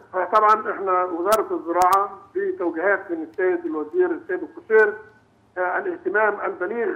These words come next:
بالمحصول الاستراتيجي اللي هو القمح، وكذلك الحد من انتشار القوارض اللي هي الفئران، آه، حفاظًا على البيئة المصرية وحفاظًا على المحاصيل وعلى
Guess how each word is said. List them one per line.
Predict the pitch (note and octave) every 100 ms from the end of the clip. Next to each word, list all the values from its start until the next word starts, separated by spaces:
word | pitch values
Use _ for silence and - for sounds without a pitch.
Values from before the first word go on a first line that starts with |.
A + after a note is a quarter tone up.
| - _
بالمحصول | G3 F3 D3 - A3 F#3+
الاستراتيجي | E3 D#3 F3 E3+ G#3 A3 G#3 A3 - _ _ _ -
اللي | F#3
هو | G3+
القمح، | F3+ F#3+ G#3+ F#3+ - _ _ _
وكذلك | - F3+ E3 A#3 A#3 A3+ -
الحد | F3 - A#3+ -
من | G3 A3
انتشار | G#3+ F#3 F3+ F3+ G#3 G3+ F#3+ E3+
القوارض | E3+ F#3 F#3+ G3+ F#3+ E3
اللي | E3 F#3+
هي | F3
الفئران، | D#3+ - D3 F#3 F#3+ F#3 - - _ _ -
آه، | F3 E3
حفاظًا | - D#3 G#3 G3 F#3+ E3
على | G3 F#3+ F#3+
البيئة | E3 E3+ G#3 F3+ E3 D#3+
المصرية | D#3+ D3+ G3 G#3
وحفاظًا | G3 E3+ - G#3 F#3+ F3 E3
على | F#3 F3+ D#3+
المحاصيل | E3 D3+ D#3+ D3+ G#3+ G#3+
وعلى | F#3+ G#3